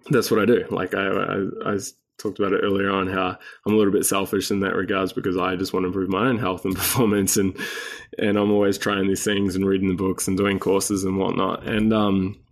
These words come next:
that's become my, you know, my job, uh, effectively. And I'm fortunate enough now to work with people who are very successful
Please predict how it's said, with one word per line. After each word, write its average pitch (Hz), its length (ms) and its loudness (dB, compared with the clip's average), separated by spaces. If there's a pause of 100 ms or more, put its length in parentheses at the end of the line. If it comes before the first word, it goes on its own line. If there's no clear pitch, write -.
(160)
that's 104 260 2
become 101 420 0
my, 95 540 0 (320)
you 113 160 -2
know, 90 160 -2
my 90 180 -4
job, 107 300 2
uh, 95 300 0
effectively. 92 580 -2 (560)
And 101 500 4 (380)
I'm 98 140 -2
fortunate 107 340 2
enough 95 180 -2
now 95 200 -2
to 95 80 0
work 98 240 0
with 92 120 -2
people 98 440 0
who 95 300 4 (840)
are 110 80 2
very 107 360 4
successful 101 960 0